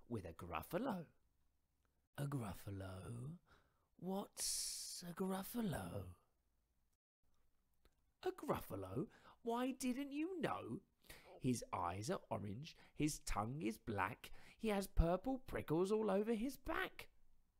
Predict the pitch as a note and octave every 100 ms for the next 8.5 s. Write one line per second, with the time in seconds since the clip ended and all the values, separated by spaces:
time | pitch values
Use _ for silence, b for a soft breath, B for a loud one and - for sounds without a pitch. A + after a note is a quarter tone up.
0 | - - _ _ _ _ - _ _ _
1 | _ - _ _ D#3 D#3 D3+ D3+ D3 D#3
2 | C#3 C3+ B2+ A#2+ A2+ G#2+ G2 - F#2+ F#2+
3 | F#2 E2+ G2 F#2 F#2 F#2 - _ _ _
4 | _ _ - D4+ G#4 - - - _ -
5 | F#3+ G#3 B3+ - C4+ D#4+ E4+ - - -
6 | - _ _ _ - F#3 G3 - - A3+
7 | B3+ G3 F#3+ - - A#3+ A#3+ G3+ G3+ -
8 | B B A3 A3